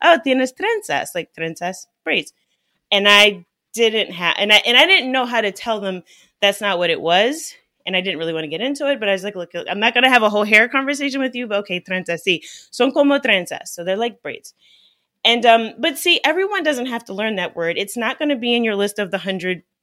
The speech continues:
or one thousand most common Spanish words. It's not there. But for me, when someone sees me, this is going to come up. So I need to know <laughs> how to talk about it.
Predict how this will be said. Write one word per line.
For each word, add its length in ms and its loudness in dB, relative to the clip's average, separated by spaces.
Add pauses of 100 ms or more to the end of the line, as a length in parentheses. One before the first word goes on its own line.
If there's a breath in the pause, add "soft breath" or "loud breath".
(180)
or 140 0
one 300 -4
thousand 460 0
most 220 -6
common 300 -6
Spanish 380 -8
words. 240 -8
It's 140 -12
not 280 -2
there. 300 -2 (400 loud breath)
But 180 2
for 140 -4
me, 320 -2
when 180 -6
someone 320 -6
sees 340 -6
me, 280 -4 (320 soft breath)
this 200 0
is 100 -6
going 200 0
to 60 -4
come 260 -8
up. 200 -2
So 100 -6
I 120 -2
need 240 0
to 100 2
know 140 0
<laughs> 0 -
how 100 -2
to 100 -4
talk 300 -4
about 260 -6
it. 160 -8